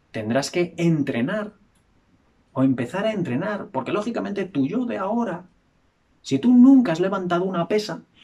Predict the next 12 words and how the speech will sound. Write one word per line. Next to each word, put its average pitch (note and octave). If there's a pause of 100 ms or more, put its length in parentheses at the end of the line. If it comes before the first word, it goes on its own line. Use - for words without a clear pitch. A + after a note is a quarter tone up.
(140)
no C4
puedes B3
entrenar F3+
como G3
Dwayne G#3
Johnson. A#3+ (1400)
Como C3+
el C3
Dwayne F3+
Johnson F3+
de F3
ahora. B3